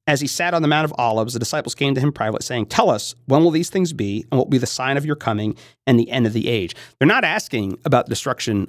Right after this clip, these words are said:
of the whole world. They're asking about the destruction of those buildings. And Jesus says, "I tell you the truth, this generation." And what Jim Hamilton wants it to be, this generation, basically to be the, almost like an eternal seed of the serpent. So the seed of the serpent,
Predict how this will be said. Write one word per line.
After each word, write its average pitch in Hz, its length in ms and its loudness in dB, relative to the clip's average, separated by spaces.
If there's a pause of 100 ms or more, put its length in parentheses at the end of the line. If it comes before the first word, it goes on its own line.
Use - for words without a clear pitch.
of 120 80 2
the 117 80 -2
whole 104 260 2
world. 127 380 4
They're 135 240 2
asking 135 260 0
about 113 160 0
the 113 60 -8
destruction - 340 -6
of 92 80 0
those 95 140 -2
buildings. 92 420 -2 (320)
And 127 180 4
Jesus 131 200 0
says, 127 120 -6
"I 107 60 -6
tell 139 140 0
you 135 80 2
the - 60 -8
truth, 120 240 -2
this 127 120 2
generation." 110 500 -4
And 151 80 2
what 143 180 0
Jim 202 240 -2
Hamilton 175 440 0
wants 131 240 0
it - 80 -14
to 120 60 -4
be, 107 440 -2
this 143 260 2
generation, 120 640 -2 (760)
basically 156 440 0
to 123 40 0
be 113 380 0 (220)
the, - 180 -4 (180)
almost 220 240 4
like - 240 -10
an 135 100 2
eternal 151 840 2 (540)
seed 151 400 -4
of 127 80 0
the 110 80 2
serpent. - 560 -8
So 127 260 0
the 120 140 0
seed 208 240 -4
of - 20 -10
the 170 80 0
serpent, 143 480 -2